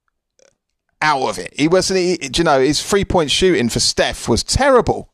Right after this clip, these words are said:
the other night, but they still gained an eleven-point lead. We were nearly twenty points up. I think it was eighteen points in the first quarter. We were up. I thought, "This is cruise control." Golden State looked awful.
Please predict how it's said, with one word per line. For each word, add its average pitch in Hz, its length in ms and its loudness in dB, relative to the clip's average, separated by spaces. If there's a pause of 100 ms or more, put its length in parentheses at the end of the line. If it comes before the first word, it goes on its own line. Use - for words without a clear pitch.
the 131 100 2
other 127 120 0
night, 117 240 0 (100)
but 147 320 2 (1400)
they 151 100 2
still 151 680 2 (360)
gained 131 420 0
an 120 80 2
eleven-point 131 960 0
lead. 117 460 0
We 127 140 2
were 127 40 2
nearly 131 200 2
twenty 165 320 -2
points - 340 0
up. 123 220 0
I 92 40 -6
think - 80 -14 (1080)
it 214 80 -4
was 156 100 0
eighteen 127 360 0
points 135 520 0
in 113 60 -2
the 107 60 -2
first 120 280 0
quarter. 107 300 0 (580)
We 110 120 2
were 107 120 4
up. 107 160 0 (140)
I 113 100 -2
thought, 117 160 0
"This 110 140 0
is - 60 -2
cruise 123 280 0
control." 92 420 -4 (300)
Golden 170 240 2
State 120 240 0
looked 107 180 -2
awful. 123 520 0